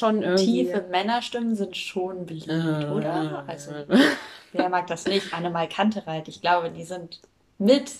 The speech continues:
Speaker 2: so erfolgreich, weil er so eine
Speaker 1: Ja.
Speaker 2: Stimme hat.
Speaker 1: Ja, das stimmt. Ja, das stimmt. Ja.
Speaker 2: Auch eigentlich komisch, warum, wie kommt das, dass rauchige Stimmen irgendwie
Speaker 1: Sexy sind, ne?
Speaker 2: Ja.
Speaker 1: Ich muss dann an die Magnum-Werbung denken, ne, wo dann so eine Frau so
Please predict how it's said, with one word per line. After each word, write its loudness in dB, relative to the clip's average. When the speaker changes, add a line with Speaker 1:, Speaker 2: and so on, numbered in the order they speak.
Speaker 2:
so 0
erfolgreich, 2
weil 8
er 8
so 4
eine 2
Speaker 1:
Ja. 0
Speaker 2:
Stimme 0
hat. -8
Speaker 1:
Ja, 2
das 0
stimmt. -6
Ja, 2
das -2
stimmt. -8
Ja. -10
Speaker 2:
Auch -10
eigentlich -8
komisch, -4
warum, -6
wie -12
kommt -6
das, -6
dass -10
rauchige 2
Stimmen -6
irgendwie -4
Speaker 1:
Sexy -2
sind, -4
ne? 2
Speaker 2:
Ja. 6
Speaker 1:
Ich 6
muss 10
dann 4
an 4
die 6
Magnum-Werbung 6
denken, 2
ne, 4
wo -2
dann 2
so -2
eine 0
Frau 4
so 0